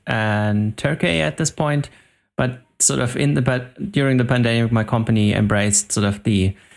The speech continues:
standpoint of, "Hey, you can work for, from wherever you want to for us,"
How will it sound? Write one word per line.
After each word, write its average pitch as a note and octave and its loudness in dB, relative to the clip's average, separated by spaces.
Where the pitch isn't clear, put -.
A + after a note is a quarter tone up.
standpoint G#2+ 0
of, G2+ -2
"Hey, - -4
you D#3 0
can D3+ 0
work B2+ 0
for, B2+ -2
from A#2 0
wherever G#2 2
you G2+ 2
want F#2+ -2
to A2 -2
for - -4
us," - -2